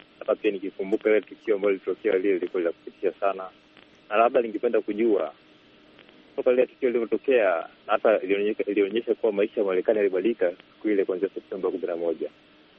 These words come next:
Na sheria mbalimbali zilikuwa zimebadilika, naona hali mbalimbali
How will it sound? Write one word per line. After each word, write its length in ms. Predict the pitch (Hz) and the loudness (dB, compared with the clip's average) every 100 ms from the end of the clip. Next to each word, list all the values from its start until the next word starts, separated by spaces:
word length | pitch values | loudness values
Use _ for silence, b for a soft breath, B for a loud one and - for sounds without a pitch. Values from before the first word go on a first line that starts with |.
| - - | -20 -10
Na 360 | 92 90 85 87 - | -2 0 -2 -6 -6
sheria 220 | 104 110 | -2 0
mbalimbali 340 | 107 101 101 110 | 0 0 2 2
zilikuwa 200 | 101 107 | 4 2
zimebadilika, 760 | 101 92 90 107 120 120 113 | 2 0 2 2 2 2 2
naona 280 | 104 107 104 - | 0 -2 -4 0
hali 200 | 113 110 | 0 0
mbalimbali 680 | 101 98 110 110 110 107 | -4 -2 0 2 0 -4